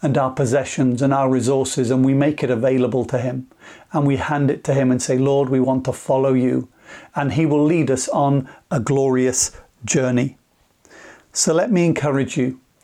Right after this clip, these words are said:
clothe yourself with Jesus every day. Spend some moments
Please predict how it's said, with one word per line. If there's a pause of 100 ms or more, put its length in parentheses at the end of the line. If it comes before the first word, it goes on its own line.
(260)
clothe
yourself
with
Jesus
every
day. (440)
Spend
some
moments